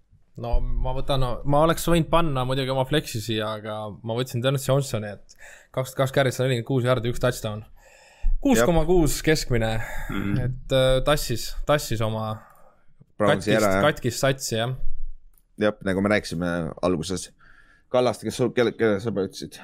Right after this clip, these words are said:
Speaker 2: Mina panin Mike Evansi lihtsalt sellepärast kolm touchdown'i, et ta oli, ta on nii vaikne olnud see hooaeg, et, et see, tal oli seda mängu vaja. Ja noh, see
Speaker 3: See on
Speaker 2: Brady
Speaker 3: haige,
Speaker 2: mängis
Speaker 3: ne-,
Speaker 2: on nii hea tal.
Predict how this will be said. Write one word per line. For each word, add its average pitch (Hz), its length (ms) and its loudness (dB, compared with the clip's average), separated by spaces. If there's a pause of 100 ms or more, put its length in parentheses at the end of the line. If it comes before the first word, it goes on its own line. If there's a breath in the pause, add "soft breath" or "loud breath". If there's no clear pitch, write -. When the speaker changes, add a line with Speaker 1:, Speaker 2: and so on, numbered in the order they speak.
Speaker 2:
Mina - 160 0
panin 113 220 4
Mike 131 280 2
Evansi 101 360 4
lihtsalt 107 300 0
sellepärast 104 340 0
kolm 107 240 2
touchdown'i, 95 560 -2
et 90 80 -14
ta 92 160 2
oli, 92 220 0
ta 101 100 0
on 101 80 2
nii 104 80 2
vaikne 113 320 2
olnud 92 160 -2
see 95 160 0
hooaeg, 92 320 2
et, 95 360 -6 (280)
et 90 160 -10
see, 90 300 -8
tal 95 180 2
oli 92 160 2
seda 92 160 4
mängu 92 240 2
vaja. 95 140 2 (120)
Ja 98 140 2
noh, 92 80 -2
see - 80 -2
Speaker 3:
See 107 160 0
on 107 60 2
Speaker 2:
Brady - 20 2
Speaker 3:
haige, 139 240 2
Speaker 2:
mängis 123 140 2
Speaker 3:
ne-, - 20 0
Speaker 2:
on 98 100 2
nii 101 140 2
hea 98 160 2
tal. 92 140 -2